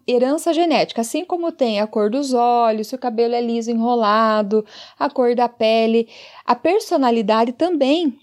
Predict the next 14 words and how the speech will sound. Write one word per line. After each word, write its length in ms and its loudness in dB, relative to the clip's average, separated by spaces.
tem 180 0
fatores 460 0
genéticos. 640 -4
Mas, 540 0
segundo 440 0
pesquisas, 800 0
na 100 2
verdade 300 -2
não 100 -4
há 60 2
um 120 -2
consenso 540 -2
sobre 280 -2
isso. 340 -2